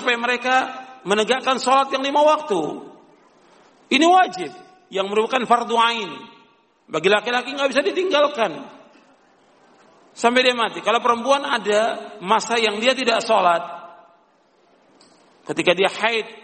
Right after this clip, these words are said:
ketika dia nifas, nggak sholat. Tapi untuk laki-laki wajib dia sholat. Hatta orang yang sedang sakit tetap wajib sholat. Yang perempuan juga demikian. Kalau dia tidak haid dan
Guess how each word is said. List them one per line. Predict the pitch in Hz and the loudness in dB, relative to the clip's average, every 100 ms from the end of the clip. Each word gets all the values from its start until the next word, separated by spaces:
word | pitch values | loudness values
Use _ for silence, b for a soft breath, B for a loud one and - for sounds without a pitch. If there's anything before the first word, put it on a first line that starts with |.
| - _ _ _ _ _ _ _ _ - | -20 _ _ _ _ _ _ _ _ -12
ketika | 160 190 | -4 0
dia | 185 180 | 2 2
nifas, | 185 208 226 220 208 - - - - - - _ _ _ | 2 -2 2 2 2 -4 -10 -14 -18 -20 -20 _ _ _
nggak | 127 190 - | -4 -4 0
sholat. | 262 196 127 - - - - | 0 0 -2 -6 -14 -20 -8
Tapi | 202 233 | -6 -2
untuk | 269 269 | -2 0
laki-laki | 254 277 285 403 - - - _ _ _ _ | 0 0 -2 -2 -4 -6 -18 _ _ _ _
wajib | 214 330 269 208 | -2 -2 -2 -8
dia | - 165 | -8 -6
sholat. | - 110 | -8 -4
Hatta | - - - 254 233 185 - - - _ _ _ _ | -4 -4 2 2 2 -4 -10 -20 -20 _ _ _ _
orang | - 202 208 202 | 2 2 2 -4
yang | 196 | -6
sedang | 220 208 202 | -4 -2 -2
sakit | - 220 208 220 220 175 - - _ _ _ _ _ _ | -2 -2 -2 -2 -2 -2 -6 -20 _ _ _ _ _ _
tetap | - 220 | -6 -4
wajib | - 214 - | 0 0 -2
sholat. | - - - - - | 0 0 2 -2 -2
Yang | 175 220 | 2 2
perempuan | 226 247 262 | 2 0 -2
juga | 247 | -2
demikian. | 240 262 302 - 190 | -2 -2 -4 -2 -2
Kalau | 165 190 | 0 2
dia | 196 | 2
tidak | 214 220 208 - | 0 0 0 -2
haid | 226 | -4
dan | 190 185 - | -4 -6 -10